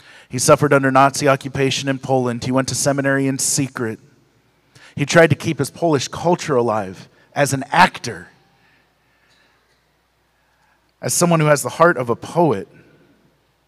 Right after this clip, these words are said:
And we actually have the poetry, some of it, of Saint John Paul the Second. He loved the outdoors. He was an athlete, a mountain climber.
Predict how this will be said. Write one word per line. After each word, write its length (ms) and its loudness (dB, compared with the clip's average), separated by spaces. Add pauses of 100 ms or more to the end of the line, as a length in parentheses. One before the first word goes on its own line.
(960)
And 100 -6
we 60 2
actually 260 0
have 160 4
the 80 -8
poetry, 460 -2
some 220 -4
of 120 -2
it, 160 -4
of 140 -10
Saint 240 -4
John 160 -2
Paul 160 -2
the 80 -8
Second. 400 -8 (1600)
He 120 -6
loved 240 6
the 100 2
outdoors. 600 4
He 60 -2
was 140 0
an 120 -4
athlete, 640 -2 (360)
a 60 -12
mountain 380 0
climber. 500 -2